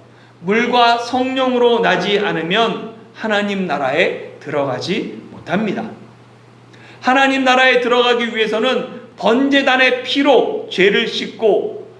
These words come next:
물두멍에 물로 수족을 씻어야 합니다.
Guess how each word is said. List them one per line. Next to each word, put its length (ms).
물두멍에 720
물로 640
수족을 560
씻어야 580
합니다. 420